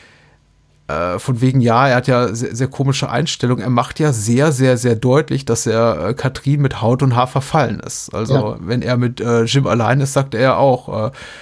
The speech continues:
Speaker 1: äh, äh, schwärmt er über ihre, über ihre, ihre tolle Herkunft.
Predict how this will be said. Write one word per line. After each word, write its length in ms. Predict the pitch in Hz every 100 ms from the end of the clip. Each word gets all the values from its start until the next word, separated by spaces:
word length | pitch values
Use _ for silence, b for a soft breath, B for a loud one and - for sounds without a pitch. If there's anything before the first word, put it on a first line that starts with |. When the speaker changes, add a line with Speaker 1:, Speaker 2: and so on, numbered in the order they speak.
| B
Speaker 1:
äh, 40 | -
äh, 340 | 104 101 92 - -
schwärmt 480 | - 123 120 135 135
er 60 |
über 180 | 110 123
ihre, 360 | 104 123 117 117
über 320 | 120 117 120
ihre, 200 | 110 113
ihre 240 | 120 120
tolle 260 | 120 135 120
Herkunft. 840 | 113 147 143 135 123 127 - -